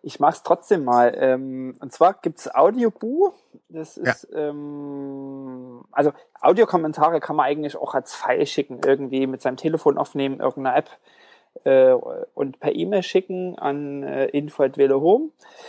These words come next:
Speaker 1: Oder was eben auch geht und was vielleicht ein bisschen, ähm, einfacher ist, sich eine App zu installieren, <clears throat> ähm, Audioboo, dort dann reinzusprechen, mit dem Tag Velo Home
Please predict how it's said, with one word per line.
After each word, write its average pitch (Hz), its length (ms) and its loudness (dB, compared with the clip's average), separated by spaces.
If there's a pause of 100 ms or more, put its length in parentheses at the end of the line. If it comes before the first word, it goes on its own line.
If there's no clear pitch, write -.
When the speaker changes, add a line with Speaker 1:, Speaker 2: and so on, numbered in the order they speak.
(180)
Speaker 1:
Oder 220 420 4
was 175 180 2
eben - 140 -10
auch - 220 -8
geht 208 200 -2
und 156 80 -2
was 147 140 -6
vielleicht 156 320 0
ein 156 80 -8
bisschen, 160 320 4
ähm, 127 380 -2 (400)
einfacher 208 560 2
ist, - 400 -6
sich 175 240 -2
eine 147 160 -4
App - 220 -6
zu - 160 -2
installieren, 185 680 -2 (260)
<clears throat> 135 460 2 (800)
ähm, 127 460 2
Audioboo, 190 680 0 (680)
dort 165 260 0
dann 147 300 2
reinzusprechen, 196 1400 -2
mit 147 240 -4
dem 143 300 -4
Tag - 380 -8
Velo 139 300 2
Home 240 320 0